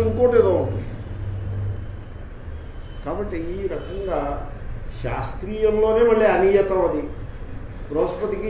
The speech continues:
చంద్రుడికి వైరం ఉన్నది అనియతం, శాస్త్రీయ అనియతం. ఈ రకంగా శాస్త్రీయ నియతం, శాస్త్రీయ అనియతం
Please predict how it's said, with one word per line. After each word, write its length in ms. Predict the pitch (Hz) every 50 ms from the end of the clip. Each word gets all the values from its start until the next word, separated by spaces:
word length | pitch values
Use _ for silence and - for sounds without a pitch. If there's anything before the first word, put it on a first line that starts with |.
| - 175 196
చంద్రుడికి 420 | 196 208 208 202 196 - 214 208 208
వైరం 260 | 190 196 196 202 208 208 208
ఉన్నది 220 | 220 226 226 208 190
అనియతం, 480 | 185 196 196 202 185 - - 160 - - - - - - - - - - - -
శాస్త్రీయ 520 | 147 156 180 - - - 214 226 226 233 233 220 190
అనియతం. 420 | 180 196 196 196 175 - 139 151 151 151 - - - - - - - - - - - - - - - - - - - - - - - 180
ఈ 80 | 180 185 180 170
రకంగా 340 | - - 170 180 185 185 170 151 - -
శాస్త్రీయ 560 | 120 120 120 - - - 170 175 185 180 185 175 175
నియతం, 360 | 180 185 185 190 190 214 233 240 - - - - - - - - - - - - - - - - - - - - - - - -
శాస్త్రీయ 560 | - 117 135 139 135 135 - 147 165 165 170 170 170 139
అనియతం 480 | 127 131 131 123 120 117 107 - -